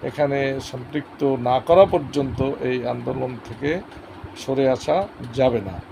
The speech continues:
এবং এই বদলিটা অবশ্যই এই শিক্ষকদের অধিকার এবং এই অধিকার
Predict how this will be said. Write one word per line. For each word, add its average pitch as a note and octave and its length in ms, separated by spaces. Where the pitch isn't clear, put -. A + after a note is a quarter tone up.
এবং C3+ 320
এই B2+ 220
বদলিটা B2+ 540
অবশ্যই C3+ 680
এই B2+ 200
শিক্ষকদের B2 760
অধিকার D#3 600
এবং B2+ 220
এই B2 80
অধিকার A#2 480